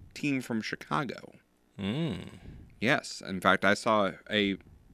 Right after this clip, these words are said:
Speaker 1: package that was floated out there.
Speaker 2: Mm.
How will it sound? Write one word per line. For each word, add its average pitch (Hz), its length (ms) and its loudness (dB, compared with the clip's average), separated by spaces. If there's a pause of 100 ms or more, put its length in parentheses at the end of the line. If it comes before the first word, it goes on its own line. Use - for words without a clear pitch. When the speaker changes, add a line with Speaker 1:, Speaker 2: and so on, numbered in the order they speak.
Speaker 1:
package 117 480 8
that 98 180 2
was 95 100 -4
floated 98 400 0
out 90 220 -2
there. 71 240 -6 (960)
Speaker 2:
Mm. 107 380 -2